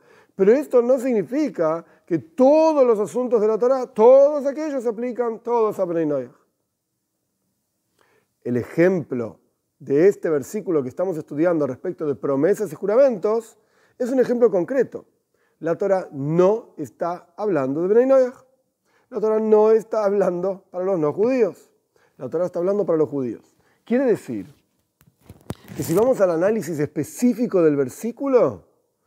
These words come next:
el versículo no se aplica para Bnei Noach. En otras palabras,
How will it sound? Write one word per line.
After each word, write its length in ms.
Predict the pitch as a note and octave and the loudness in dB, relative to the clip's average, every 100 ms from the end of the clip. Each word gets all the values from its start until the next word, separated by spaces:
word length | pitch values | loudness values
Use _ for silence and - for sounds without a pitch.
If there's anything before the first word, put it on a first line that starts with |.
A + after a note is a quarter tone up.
| _ _ | _ _
el 100 | C#3 | -4
versículo 420 | D3 F#3+ F#3+ F3+ | -4 -4 -4 0
no 140 | E3 E3+ | 0 0
se 100 | D#3+ | -2
aplica 320 | E3 E3+ D#3 | -4 -4 -2
para 140 | C#3+ | -4
Bnei 200 | B2+ C3 | -4 -6
Noach. 300 | B2+ A2+ D#2+ _ _ _ _ _ - | -6 -8 -14 _ _ _ _ _ -2
En 160 | D#3+ | 2
otras 320 | F3 F3+ F3+ C#3+ | 4 2 -2 -4
palabras, 880 | E3 D3 C3+ B2 C#3+ G3+ - _ | -4 -2 -2 -2 -2 -4 -12 _